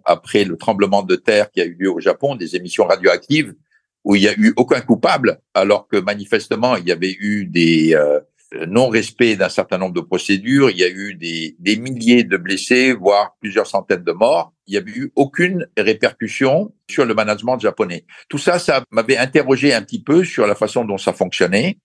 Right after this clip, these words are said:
Il y a eu le scandale de Toshiba, il y a eu le, il y a eu plusieurs scandales de, de la société Olympus. J'étais très interrogatif sur le système japonais, mais jamais je n'aurais imaginé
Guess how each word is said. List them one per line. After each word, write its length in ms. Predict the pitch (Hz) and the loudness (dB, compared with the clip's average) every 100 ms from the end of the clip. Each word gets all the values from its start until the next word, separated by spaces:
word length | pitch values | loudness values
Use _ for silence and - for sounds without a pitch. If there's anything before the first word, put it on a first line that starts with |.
| _ | _
Il 80 | 95 | 2
y 20 | |
a 40 | 107 | 4
eu 80 | 107 | 4
le 80 | |
scandale 420 | 104 110 104 107 95 | 2 0 0 0 -2
de 80 | |
Toshiba, 800 | 87 104 - 131 131 143 143 131 | -4 -4 0 0 4 6 6 4
il 80 | 101 | 2
y 60 | 101 | 0
a 100 | 98 | -2
eu 320 | 104 107 101 | -6 -8 -4
le, 420 | 92 90 85 82 _ - _ | -2 0 -2 -4 _ -20 _
il 80 | 101 | -2
y 40 | |
a 20 | |
eu 100 | 104 | -2
plusieurs 340 | 151 147 135 117 | -2 0 0 -2
scandales 440 | - 120 123 123 | -2 2 2 2
de, 200 | 98 92 | 0 -2
de 140 | 87 92 | -2 -4
la 80 | |
société 380 | - 110 104 98 | -4 -4 -2 0
Olympus. 640 | 101 104 107 175 190 - _ _ | 2 2 0 -4 -6 -10 _ _
J'étais 380 | 104 127 127 160 | -2 -2 2 0
très 260 | - 180 165 | 2 0 2
interrogatif 680 | 156 156 147 139 180 180 | 2 0 2 0 -2 -10
sur 180 | - 120 | -4 -2
le 100 | 104 | -2
système 320 | - - 113 | -6 -4 0
japonais, 340 | 101 98 135 131 | 0 0 0 0
mais 180 | 104 95 | -2 -4
jamais 640 | - 143 156 156 151 110 | 0 0 2 0 0 -2
je 120 | 101 | -4
n'aurais 320 | 98 95 101 | -6 -2 -2
imaginé 800 | 95 95 92 98 98 120 139 | -2 -4 -4 -6 -4 -2 -4